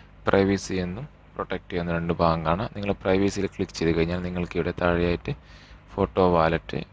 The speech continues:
വീഡിയോ വാലറ്റ്, പ്രൊഫൈൽ, more തുടങ്ങിയ ഒരുപാട് ഓപ്ഷനുകൾ കാണാം.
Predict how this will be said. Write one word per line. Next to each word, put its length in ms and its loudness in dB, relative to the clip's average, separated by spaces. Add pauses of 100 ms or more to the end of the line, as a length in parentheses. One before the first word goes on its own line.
(140)
വീഡിയോ 260 0 (100)
വാലറ്റ്, 420 0 (160)
പ്രൊഫൈൽ, 460 -2 (180)
more 340 -2 (540)
തുടങ്ങിയ 380 0
ഒരുപാട് 340 4
ഓപ്ഷനുകൾ 380 0 (140)
കാണാം. 260 -2